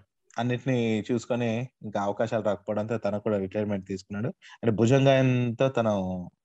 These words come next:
కొన్ని మ్యాచ్లు కూడా దూరం అయిపోవడం జరిగింది. దాంతో ఇంకా రిటైర్మెంట్ బెటర్ అనుకున్నాడేమో, so రిటైర్మెంట్ ప్రకటించాడు. ఇంకా ఆ తర్వాత మన వాళ్ళు చూసుకుంటే మురళి, నేను చెప్పాలనుకున్నది, ఆ,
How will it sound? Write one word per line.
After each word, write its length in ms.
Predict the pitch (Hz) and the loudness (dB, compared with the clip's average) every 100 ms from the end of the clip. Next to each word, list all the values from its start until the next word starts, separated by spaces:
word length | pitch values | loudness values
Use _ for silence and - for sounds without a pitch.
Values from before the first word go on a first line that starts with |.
| _ | _
కొన్ని 180 | - 113 | -4 0
మ్యాచ్లు 300 | 104 107 110 | 2 2 -2
కూడా 160 | 110 104 | -2 -2
దూరం 280 | 104 107 | 0 0
అయిపోవడం 360 | 104 98 98 95 | -2 -4 -4 -4
జరిగింది. 320 | 95 104 123 | -4 -2 -2
దాంతో 480 | 127 107 104 101 87 _ _ _ _ | -2 -2 0 -2 -4 _ _ _ _
ఇంకా 120 | - | -4
రిటైర్మెంట్ 580 | 95 107 104 104 101 95 95 _ _ _ _ - 104 101 92 - 92 | -2 0 2 0 -2 -4 -8 _ _ _ _ -2 0 0 -4 -14 -4
బెటర్ 320 | 107 110 123 | 0 2 2
అనుకున్నాడేమో, 640 | 113 110 104 101 107 190 - | 2 0 -2 -2 -2 -6 -10
so 220 | - 95 | -14 -8
రిటైర్మెంట్ 420 | 98 92 104 101 98 | -4 0 0 0 -4
ప్రకటించాడు. 480 | - - - 117 185 _ - - - | -10 -10 -4 -4 -4 _ -20 -12 -4
ఇంకా 180 | 104 113 | 2 2
ఆ 60 | |
తర్వాత 480 | 120 120 117 113 98 - _ _ _ _ _ _ - | 4 6 6 4 -2 -4 _ _ _ _ _ _ 0
మన 180 | 113 | 4
వాళ్ళు 260 | 135 135 135 | 6 6 4
చూసుకుంటే 440 | 131 117 - 110 | 4 2 0 -2
మురళి, 300 | 107 104 117 123 - | 0 0 -2 -4 -10
నేను 120 | 98 90 | -10 -6
చెప్పాలనుకున్నది, 760 | 92 107 101 95 95 95 131 151 _ _ _ _ _ _ - | -4 -2 -2 -4 -6 -4 -4 -6 _ _ _ _ _ _ -12
ఆ, 80 | 98 | -6